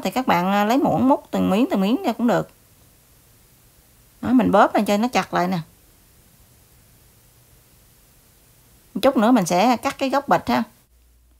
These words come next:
Bây giờ mình bắt chảo nóng lên, mình cho một muỗng canh mỡ vào, mỡ hoặc dầu cũng được nha các bạn.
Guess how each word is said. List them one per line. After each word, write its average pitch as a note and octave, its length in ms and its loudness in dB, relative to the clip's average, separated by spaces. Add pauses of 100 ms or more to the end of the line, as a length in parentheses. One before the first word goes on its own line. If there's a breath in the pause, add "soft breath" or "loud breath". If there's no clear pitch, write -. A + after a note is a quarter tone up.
(280)
Bây G#3+ 140 -12
giờ G3 200 -6
mình F3+ 160 -14
bắt A#3+ 180 -16
chảo G3+ 140 -10
nóng A#3+ 240 -8
lên, A#3 160 -6 (300)
mình F#3 180 -12
cho G#3 200 -4
một F#3 300 -10
muỗng G3 140 -10
canh A3 200 -8
mỡ F3+ 260 -10
vào, F#3 220 -8 (160)
mỡ E3+ 180 -10
hoặc - 160 -12
dầu F#3 220 -8
cũng G#3 160 -12
được G3+ 120 -10
nha G#3+ 140 -14
các C4+ 100 -14
bạn. F3 200 -14